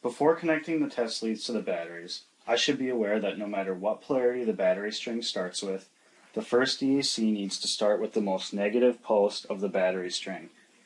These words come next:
If the string by chance starts positive, a setting can be changed before starting the discharge test. The test leads can now be connected to the batteries in the order of their number.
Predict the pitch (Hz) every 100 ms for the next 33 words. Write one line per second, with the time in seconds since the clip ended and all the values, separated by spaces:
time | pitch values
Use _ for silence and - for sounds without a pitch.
0 | _ _ _ 135 139 151 - 139 131 117
1 | 104 - 110 92 - 101 92 - 117 120
2 | 104 92 87 - _ _ - - 123 135
3 | 143 147 147 139 - 104 98 95 - -
4 | - 104 104 - 95 95 92 92 95 -
5 | - 90 87 - 90 78 - - _ _
6 | _ _ _ _ - 123 143 143 160 143
7 | - 120 104 113 113 113 107 - 127 131
8 | 107 92 92 92 95 - - _ _ -
9 | 104 101 104 104 117 107 104 98 90 80
10 | 67